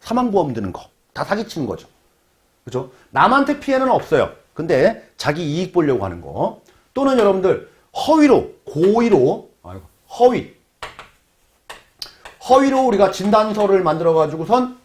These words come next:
어, 보험금 청구하는 거. 사기죠. 자, 그리고 만약에 이제 보험 사고가 발생했는데도 불구하고 아주 경미한 사고예요. 그럼에도 불구하고 보험금 과다 청구. 그죠? 이런 것들이 바로 이제 연성 사기에 해당되는 거고,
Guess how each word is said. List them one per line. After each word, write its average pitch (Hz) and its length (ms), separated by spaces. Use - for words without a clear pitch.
어, 123 280
보험금 165 380
청구하는 151 440
거. - 120
사기죠. 214 540
자, 170 140
그리고 226 520
만약에 208 420
이제 240 240
보험 233 280
사고가 254 400
발생했는데도 196 760
불구하고 180 400
아주 214 160
경미한 147 440
사고예요. 117 480
그럼에도 156 400
불구하고 139 500
보험금 143 500
과다 175 500
청구. 123 340
그죠? 180 360
이런 165 180
것들이 220 360
바로 170 180
이제 135 240
연성 180 400
사기에 147 300
해당되는 151 400
거고, 147 360